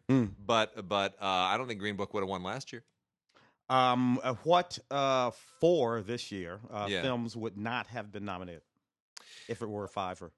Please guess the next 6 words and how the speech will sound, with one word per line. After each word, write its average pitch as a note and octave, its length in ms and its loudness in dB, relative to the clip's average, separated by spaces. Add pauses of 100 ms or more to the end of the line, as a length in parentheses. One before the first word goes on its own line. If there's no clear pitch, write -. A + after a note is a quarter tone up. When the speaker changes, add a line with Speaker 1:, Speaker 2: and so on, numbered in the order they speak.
Speaker 2:
Uh, C#3+ 360 6
Speaker 1:
Irishman's C#3+ 540 4
out B2+ 220 2
for C3 120 -8
me. G2+ 300 -6 (280)
Speaker 2:
Uh, C3 460 4